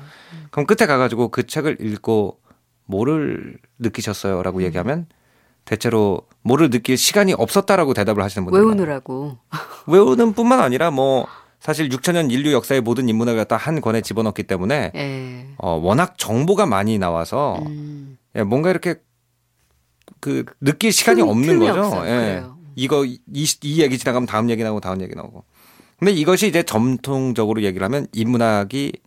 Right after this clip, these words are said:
Speaker 1: 아닌 공부법이에요.
Speaker 2: 음.
Speaker 1: 예, 인문학은 그런 식으로 공부하지 않는 것이 인문학이에요.
Speaker 2: 음.
Speaker 1: 그러니까 인문학이란 게 뭐냐? 그럼 인문학은 아까 말씀드린 것처럼 과목이 아니라 그랬어요.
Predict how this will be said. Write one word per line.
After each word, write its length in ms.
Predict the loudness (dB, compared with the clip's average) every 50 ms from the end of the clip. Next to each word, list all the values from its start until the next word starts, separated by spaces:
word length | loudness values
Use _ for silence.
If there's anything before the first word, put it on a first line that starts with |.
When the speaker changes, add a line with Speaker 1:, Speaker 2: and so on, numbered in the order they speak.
| _ _
Speaker 1:
아닌 420 | -4 -2 2 4 4 4 4 4
공부법이에요. 600 | 2 0 -2 -2 -2 -2 -2 -4 -4 -6 -8 -8 -14 -18 _ _ -16
Speaker 2:
음. 280 | -16 -16 -16 -20 -20 -20 _ -8 -6
Speaker 1:
예, 140 | -6 -6 -2
인문학은 720 | 0 0 2 2 2 0 0 0 0 -2 -4 -4 -6 -10 _ _ _
그런 240 | 0 0 2 2 0
식으로 200 | 0 -2 -2 -2
공부하지 520 | -2 -2 -4 -2 0 0 0 0 0 -2 -4
않는 380 | -2 0 2 4 4 4 4 4
것이 220 | 2 0 0 0
인문학이에요. 500 | 0 0 0 -2 -2 -2 -2 -6 -8 -8 -10 _ _ -18
Speaker 2:
음. 100 | -18 -16 -16 -18 -20 -20 _ _ _ _ _
Speaker 1:
그러니까 100 | -2 0
인문학이란 400 | 2 2 4 2 4 2 2 2
게 60 | 2 0
뭐냐? 640 | 0 -2 -2 0 0 0 0 -2 -2 -4 -6 -8 _ _ _ _ _ _ _ _ -8
그럼 140 | -4 -2 0
인문학은 500 | 2 2 4 4 4 2 2 2 0 0
아까 200 | 0 0 0 0 2
말씀드린 380 | 2 0 0 0 -2 -2 -2
것처럼 320 | -2 -4 -2 -2 -2 -2 -2
과목이 540 | -6 -10 -6 -2 0 2 2 2 4 4 2
아니라 320 | 0 0 -2 -2 -2 -4 -6
그랬어요. 420 | -6 -10 -14 -14 -14 -14 -16 -16